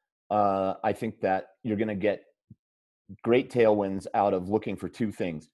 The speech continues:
One, innovation and relentless pursuit of more innovation. So this is part of the reason, Bobby, why I don't love buybacks. I'd much rather see you doing R and D than buying your shares.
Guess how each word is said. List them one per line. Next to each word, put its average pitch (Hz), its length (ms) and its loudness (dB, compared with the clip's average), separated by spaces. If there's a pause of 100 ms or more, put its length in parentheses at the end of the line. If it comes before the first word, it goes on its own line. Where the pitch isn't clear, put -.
(180)
One, 110 480 -4 (600)
innovation 101 640 -2
and 101 200 -8
relentless 107 580 -2
pursuit 107 380 -2
of 92 120 2
more 110 340 0
innovation. 87 680 -8 (420)
So 131 100 -2
this 117 120 0
is 113 100 -2
part 110 260 2
of 101 60 2
the 101 80 2
reason, 98 480 -2
Bobby, 98 260 2
why 92 160 2
I 95 40 0
don't 104 160 0
love 87 220 -2
buybacks. 92 540 0
I'd 87 220 -2
much 113 280 0
rather 101 200 0
see 104 160 -8
you 95 100 -2
doing 98 280 -2
R 98 140 -2
and 90 140 -6
D 90 180 -2
than 82 120 -8
buying 92 240 -2
your 82 120 -8
shares. 82 320 -4